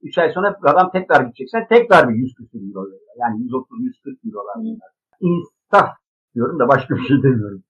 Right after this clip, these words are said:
Speaker 2: Ben de bundan bir ay önce İtalya'daydım okul için. Hiçbir, a-, aile ferdim beni ziyaret edemedi. Hiçbir vize alamadı.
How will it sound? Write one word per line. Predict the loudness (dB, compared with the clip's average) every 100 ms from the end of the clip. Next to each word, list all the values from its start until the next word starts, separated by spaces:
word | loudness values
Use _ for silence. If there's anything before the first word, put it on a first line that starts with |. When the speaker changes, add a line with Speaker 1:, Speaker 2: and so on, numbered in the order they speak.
| _ _
Speaker 2:
Ben | -6 4 8 10 10
de |
bundan | 10 10 10 10
bir |
ay | 10 10 8
önce | 8
İtalya'daydım | 4 4 6 6 8 8 6 2
okul | -6 -2 2 2
için. | 0 -2 -4 -4 2
Hiçbir, | 4 4 6 6 6
a-, | 4 6 6
aile | 8 8 8 2
ferdim | 2 2 2 -2
beni | -2 -4
ziyaret | 0 4 4 4 0
edemedi. | -2 -2 -2 -4
Hiçbir | -8 -8 -2 0
vize | 0 0
alamadı. | 2 2 0 -4 -4 -8